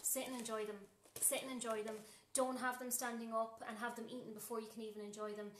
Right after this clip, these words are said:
Make sure you have some time that you wanna sit down and just savour them and enjoy them. And then this is all more about mindful eating. Um,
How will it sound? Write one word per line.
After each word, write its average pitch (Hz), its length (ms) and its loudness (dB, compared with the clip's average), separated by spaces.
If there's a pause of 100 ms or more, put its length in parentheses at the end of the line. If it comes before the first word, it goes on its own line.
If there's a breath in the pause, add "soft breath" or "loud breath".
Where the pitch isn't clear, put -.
(380 loud breath)
Make 269 280 4
sure 254 180 4
you 247 80 2
have 240 200 0
some 233 180 0
time 226 280 0
that 208 100 -4
you 208 60 -4
wanna 220 140 0
sit 233 260 4
down 214 300 -4 (140)
and 214 100 -4
just 214 360 -2
savour 233 400 2
them 214 160 -4 (100)
and 214 100 -6
enjoy 208 300 -4
them. 202 120 -6 (380 loud breath)
And 226 100 0
then 233 140 2
this 240 160 2
is 254 100 -2
all 240 380 6
more 220 240 2
about 214 260 -2
mindful 214 400 -2
eating. 208 400 -4 (300 loud breath)
Um, 208 380 -2